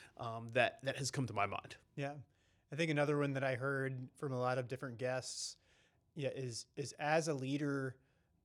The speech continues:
Speaker 2: or, or just, you know, a-, as an individual in a company, kind of the importance of being coachable and being able
Speaker 1: Ah.
Speaker 2: to accept feedback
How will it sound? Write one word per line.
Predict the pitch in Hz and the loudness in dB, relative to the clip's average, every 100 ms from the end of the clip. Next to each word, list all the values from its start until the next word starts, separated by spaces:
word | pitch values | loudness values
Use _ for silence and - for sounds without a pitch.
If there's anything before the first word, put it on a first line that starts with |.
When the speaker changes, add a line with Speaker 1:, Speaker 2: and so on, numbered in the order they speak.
| _ - | _ -2
Speaker 2:
or, | 156 143 - | 0 0 0
or | 147 139 | 0 0
just, | 131 - | -2 -4
you | 127 | -4
know, | 120 | -2
a-, | 127 | -2
as | 135 123 | -2 -4
an | 131 | -4
individual | 135 120 131 131 127 123 | -2 0 -2 0 2 2
in | 120 | 0
a | |
company, | 107 156 139 123 117 _ _ _ 156 | -4 -6 -4 -6 -8 _ _ _ 0
kind | |
of | 160 | 2
the | 151 | 2
importance | 127 147 151 139 135 | -2 -2 -2 -2 -2
of | 120 | -2
being | 131 117 | -2 -2
coachable | 104 123 135 113 120 127 - | -2 -4 -4 -6 -10 -16 -10
and | 139 | -6
being | 131 127 | -2 -2
able | 131 131 | 0 -2
Speaker 1:
Ah. | 127 | -2
Speaker 2:
to | 139 127 123 - | 0 0 -2 -6
accept | 143 - - 139 131 | -10 -6 -2 0 -2
feedback | - 143 131 127 127 123 120 | -6 -4 -2 0 0 0 -4